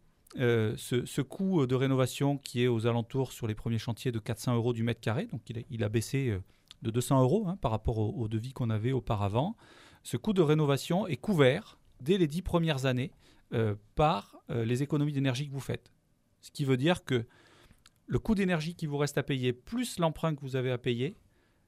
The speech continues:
devient en moins de dix ans inférieur au coût d'énergie que vous aviez jusqu'à aujourd'hui. Donc vous avez gagné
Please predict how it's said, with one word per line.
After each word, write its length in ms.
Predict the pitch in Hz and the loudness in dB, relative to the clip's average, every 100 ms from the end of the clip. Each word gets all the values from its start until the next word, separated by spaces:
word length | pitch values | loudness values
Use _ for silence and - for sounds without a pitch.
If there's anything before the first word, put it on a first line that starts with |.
| _ _ - | _ _ -6
devient 420 | 127 156 170 175 - _ _ _ | -2 0 2 0 -4 _ _ _
en 80 | 127 | -2
moins 220 | 139 165 | 2 2
de 60 | 196 | 0
dix 260 | 170 165 139 | -2 -2 -2
ans 180 | 160 - _ _ | -2 -10 _ _
inférieur 760 | 160 - 170 151 147 165 - _ _ _ _ _ - | 0 2 0 2 0 -2 -6 _ _ _ _ _ -6
au 60 | 123 | -4
coût 160 | 208 | -2
d'énergie 520 | 185 165 147 131 175 - _ | 0 0 0 -4 -10 -14 _
que 100 | - | -6
vous 200 | 135 131 | -4 0
aviez 240 | 139 131 147 | 0 0 -6
jusqu'à 320 | 139 - 127 | -8 -4 -2
aujourd'hui. 480 | 123 110 92 - - _ _ _ _ _ _ _ - | -2 -4 -8 -14 -20 _ _ _ _ _ _ _ -6
Donc 160 | 107 | -4
vous 160 | 107 120 | 0 0
avez 160 | 120 123 | 2 4
gagné 500 | 123 123 120 113 | 2 2 0 -2